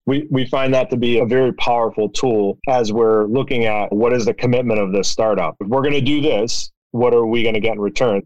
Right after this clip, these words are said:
That type of contract. That's one that's really important for an early stage startup. I know everyone's looking to raise cash, and that's important. But if you're walking into a company that already has a revenue model and you wanna start creating revenue in your company, that's one that you leverage pretty quick.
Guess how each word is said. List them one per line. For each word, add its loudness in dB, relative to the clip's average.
That -2
type -4
of -4
contract. -4
That's -2
one 0
that's 0
really 0
important -2
for 2
an 0
early 0
stage -4
startup. 0
I -2
know 2
everyone's 0
looking -2
to -2
raise 0
cash, -2
and 0
that's -2
important. -4
But 2
if -4
you're 0
walking 0
into 0
a 0
company -2
that 0
already 0
has 0
a -2
revenue 0
model -4
and -2
you 2
wanna 0
start -2
creating 0
revenue 0
in -2
your -8
company, -4
that's -2
one 0
that -2
you 0
leverage -4
pretty -4
quick. -8